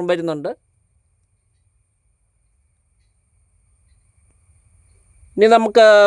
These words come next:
മുകളിലത്തെ നിലയിലേക്ക് പോകാം. മുകളിലത്തെ നിലയിൽ ഫാമിലി ലിവിംഗ് ഏരിയ വരുന്നുണ്ട്.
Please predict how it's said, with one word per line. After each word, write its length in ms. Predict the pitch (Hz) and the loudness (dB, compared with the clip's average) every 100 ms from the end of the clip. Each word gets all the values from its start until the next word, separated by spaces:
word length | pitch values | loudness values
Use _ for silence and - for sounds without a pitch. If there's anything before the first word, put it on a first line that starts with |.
| 185 190 _ 175 | 0 -8 _ -8
മുകളിലത്തെ 400 | 202 226 233 247 | -4 -4 -4 -6
നിലയിലേക്ക് 440 | 220 208 202 190 165 151 | -4 -4 -6 -6 -8 -10
പോകാം. 240 | 135 220 _ _ _ _ _ _ _ _ _ _ _ _ _ _ _ 165 | -12 -18 _ _ _ _ _ _ _ _ _ _ _ _ _ _ _ -8
മുകളിലത്തെ 360 | 208 214 240 233 | -6 -4 -6 -6
നിലയിൽ 280 | 220 220 214 202 190 180 _ _ _ _ _ _ _ _ _ _ _ _ 185 | -6 -4 -2 -2 -4 -8 _ _ _ _ _ _ _ _ _ _ _ _ -12
ഫാമിലി 340 | 180 196 208 202 | -10 -8 -6 -4
ലിവിംഗ് 280 | 208 202 196 | -4 -6 -6
ഏരിയ 140 | 196 190 | -6 -8
വരുന്നുണ്ട്. 380 | 180 170 160 | -8 -10 -12